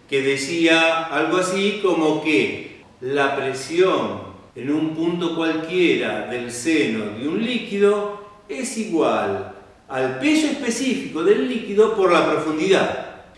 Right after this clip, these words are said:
Entonces, en ese punto, la profundidad es setenta y seis centímetros.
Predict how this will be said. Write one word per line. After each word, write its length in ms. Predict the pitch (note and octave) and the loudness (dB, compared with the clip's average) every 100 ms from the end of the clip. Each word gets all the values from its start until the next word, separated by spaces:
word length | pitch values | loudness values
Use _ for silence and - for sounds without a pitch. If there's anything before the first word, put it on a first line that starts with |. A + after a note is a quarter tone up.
| - | -14
Entonces, 500 | C3+ C3+ D3 C3+ A2+ | -8 -4 -4 -4 -6
en 100 | A#2 | -6
ese 200 | D3 G3 - | 2 4 4
punto, 420 | A3 F3+ F3+ A3 | 2 2 4 4
la 220 | C#3 C3+ | 4 2
profundidad 1160 | F3 F3+ G#3+ A3 A#3 G#3 F#3+ F#3+ G#3 - - - | 0 0 2 2 2 4 4 4 2 -2 -2 2
es 520 | F3+ F#3 - - - | 4 4 2 -6 -8
setenta 400 | D3 C#3 B2+ B2+ | -4 -4 -2 -4
y 80 | B2 | -2
seis 240 | D#3+ D#3+ | -2 -2
centímetros. 800 | D3+ D#3+ B3+ - A2 - G2+ - | -4 -6 -4 -4 -4 -8 -12 -14